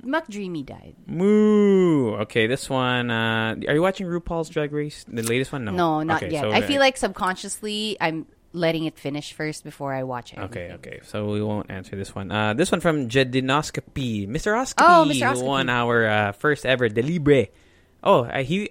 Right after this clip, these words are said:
Speaker 2: I think they like the Sylvanas we sent. They sent
Speaker 1: Yeah,
Speaker 2: pictures. They
Speaker 1: yay.
Speaker 2: sent, uh, best travel you've ever had within the Philippines and outside. Inggitin nyo kami ngayong pandemic.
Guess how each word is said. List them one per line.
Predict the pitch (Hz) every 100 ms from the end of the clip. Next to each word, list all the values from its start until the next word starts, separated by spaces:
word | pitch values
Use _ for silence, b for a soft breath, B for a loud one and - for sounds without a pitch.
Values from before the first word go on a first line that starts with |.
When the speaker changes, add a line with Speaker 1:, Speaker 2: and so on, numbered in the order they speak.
| -
Speaker 2:
I | 156
think | 233 220
they | 160
like | 160 -
the | 139 135 127 120 117 113
Sylvanas | 117 131 131 165 240
we | 277
sent. | 359
They |
sent | 403 403
Speaker 1:
Yeah, | 370 330
Speaker 2:
pictures. | 294 247 233 277
They |
Speaker 1:
yay. | 302 285 220
Speaker 2:
sent, | 190 - B B B B
uh, | - 139
best | 139 208 247 -
travel | 180 180 170 170 170 - _
you've | - 139 127
ever | 151 151 156
had | 127 120 113
within | 123 131 208 220
the | 180
Philippines | 143 139 135 127 123
and | - 120
outside. | 120 113 - 113 110
Inggitin | - 147 160 165 160
nyo | 156
kami | 147 131 123
ngayong | 123 117 117 110
pandemic. | 110 104 98 92 82 - -